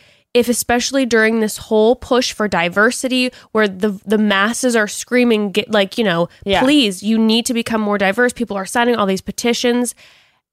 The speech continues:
Speaker 1: And then the talk of Tayshia comes out and so many people are excited. And then you're like,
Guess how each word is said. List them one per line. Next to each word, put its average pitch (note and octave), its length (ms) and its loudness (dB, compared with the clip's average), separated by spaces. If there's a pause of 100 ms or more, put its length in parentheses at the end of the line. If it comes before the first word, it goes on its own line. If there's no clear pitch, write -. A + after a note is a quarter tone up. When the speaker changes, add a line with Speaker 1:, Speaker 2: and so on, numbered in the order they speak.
Speaker 1:
And A#3+ 160 4
then A3+ 380 2 (160)
the A3 100 0
talk G#3+ 320 -2
of G#3+ 120 -6
Tayshia A3+ 340 -2
comes G#3 220 -4
out F#3+ 160 0
and G#3 160 -2
so B3+ 340 2
many A#3+ 240 2
people A3 360 -4
are G3 120 2
excited. F#3+ 800 -6 (340)
And A#3+ 160 4
then A3 240 2
you're G3 160 0
like, F#3 200 0